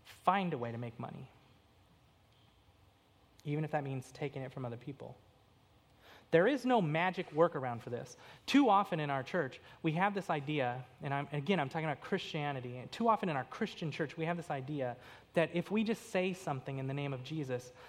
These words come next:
then it happens. But that is not true. It is patently not true.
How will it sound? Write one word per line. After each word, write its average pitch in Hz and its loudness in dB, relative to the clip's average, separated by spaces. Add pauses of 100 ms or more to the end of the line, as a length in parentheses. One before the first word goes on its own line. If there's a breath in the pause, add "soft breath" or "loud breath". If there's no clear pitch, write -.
(140 loud breath)
then 139 2
it 131 -4
happens. 123 -6 (600)
But - -6
that 196 2
is 175 0
not 170 2
true. 131 -2
It 160 0
is 156 -4
patently 160 0
not 139 0
true. 139 -4